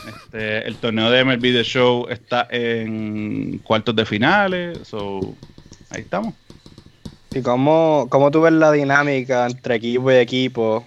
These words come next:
Speaker 2: comparando softball, voleibol, golf con lo que es los esports? ¿Cómo, cómo se da esa dinámica?
Speaker 1: Pues yo,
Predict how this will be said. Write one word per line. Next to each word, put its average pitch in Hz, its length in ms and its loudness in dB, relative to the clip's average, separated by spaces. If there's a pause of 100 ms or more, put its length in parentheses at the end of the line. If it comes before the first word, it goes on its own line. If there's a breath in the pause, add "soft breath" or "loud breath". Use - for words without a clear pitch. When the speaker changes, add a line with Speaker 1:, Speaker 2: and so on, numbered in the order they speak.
(140)
Speaker 2:
comparando 117 1120 2 (120)
softball, 113 1040 0
voleibol, 107 680 0
golf 113 480 4 (160)
con 110 200 0
lo 101 120 2
que 107 680 2
es - 180 -6
los 117 180 2
esports? 92 540 -4
¿Cómo, 104 220 -4
cómo 113 240 2
se 127 100 4
da 120 80 6
esa 117 220 2
dinámica? 98 340 -6 (300)
Speaker 1:
Pues 123 120 -6
yo, 117 100 0